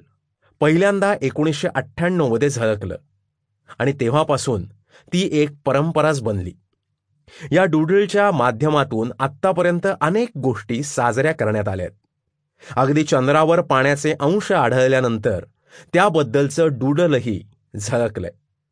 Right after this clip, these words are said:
Beatles ग्रुपचे गायक जॉन लेनन यांचा सत्तरावा वाढदिवस साजरा करण्यासाठी पहिल्यांदा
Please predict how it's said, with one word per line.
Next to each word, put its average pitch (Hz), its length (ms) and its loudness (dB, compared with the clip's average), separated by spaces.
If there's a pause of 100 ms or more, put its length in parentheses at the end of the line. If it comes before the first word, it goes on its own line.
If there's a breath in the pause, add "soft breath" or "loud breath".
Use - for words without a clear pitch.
(920 soft breath)
Beatles 190 460 0
ग्रुपचे 156 380 -2
गायक 120 600 0 (200)
जॉन 147 300 2
लेनन 120 400 2 (520 soft breath)
यांचा 147 320 2
सत्तरावा 190 680 0
वाढदिवस 143 560 2
साजरा 131 420 0
करण्यासाठी 120 680 0 (160)
पहिल्यांदा 143 580 2